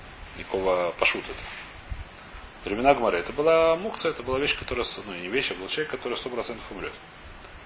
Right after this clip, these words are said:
Теперь у животных есть то же самое, если называется, то есть если он родился не вовремя,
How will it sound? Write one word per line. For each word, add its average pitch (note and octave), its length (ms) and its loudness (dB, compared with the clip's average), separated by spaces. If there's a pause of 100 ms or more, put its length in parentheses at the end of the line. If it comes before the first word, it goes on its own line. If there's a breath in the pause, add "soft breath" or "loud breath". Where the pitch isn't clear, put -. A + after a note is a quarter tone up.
(1040 loud breath)
Теперь A#2 180 10
у A2+ 40 12
животных F#3 340 8
есть G3 120 6
то G#3 80 10
же F3+ 60 10
самое, E3 220 12
если A#2 120 6
называется, C#3+ 300 10
то C#3+ 80 4
есть B2 100 6
если D#3+ 200 6
он C#3 80 6
родился C3+ 360 6
не C3+ 120 4
вовремя, G3 440 10